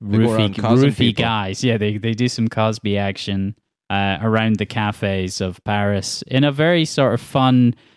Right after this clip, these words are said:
Speaker 2: one of those kind of fun montage where you hear the
Speaker 1: Yeah, it is,
Speaker 2: bloop
Speaker 1: yeah.
Speaker 2: sound of
Speaker 1: Yeah.
Speaker 2: flipping the lid on the, on the, on the downer tube, and then them, like, drugging people and stealing their cash. And once they've got a big boatload of cash, they decide to go off to the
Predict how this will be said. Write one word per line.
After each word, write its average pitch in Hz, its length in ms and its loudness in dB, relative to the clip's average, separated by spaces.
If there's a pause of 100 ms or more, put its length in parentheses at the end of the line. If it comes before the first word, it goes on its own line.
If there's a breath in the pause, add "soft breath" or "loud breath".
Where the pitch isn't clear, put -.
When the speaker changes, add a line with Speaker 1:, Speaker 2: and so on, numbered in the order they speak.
(180 soft breath)
Speaker 2:
one 160 140 2
of 147 80 2
those 131 140 2
kind 135 180 2
of 120 80 0
fun 131 320 2
montage 120 680 2
where 117 100 4
you 113 120 4
hear 117 140 2
the 104 100 -2
Speaker 1:
Yeah, 339 160 0
it 254 60 -2
is, 220 160 0
Speaker 2:
bloop 196 80 4
Speaker 1:
yeah. 147 120 0 (260)
Speaker 2:
sound 120 480 0
of 110 80 0
Speaker 1:
Yeah. 151 160 0
Speaker 2:
flipping 127 380 2
the 113 80 2
lid 120 280 2
on 110 200 2
the, 104 140 -2 (120)
on 110 160 0
the, 104 260 0
on 110 140 0
the 107 100 0
downer 107 420 0
tube, 104 440 -2 (640)
and 98 180 2
then 98 220 2
them, 95 340 0
like, 98 240 -2
drugging 98 400 -2
people 95 320 -4
and 92 80 -4
stealing 92 440 -6
their 87 100 -8
cash. 95 480 -8
And 104 160 2
once 143 220 0
they've 131 180 0
got 123 160 4
a 110 40 0
big 113 280 -2
boatload 117 440 2
of 95 120 -2
cash, 127 420 0
they 101 160 0
decide 113 520 -4
to 104 100 -8
go 98 160 -2
off 107 220 -2
to - 120 -8
the 90 140 -12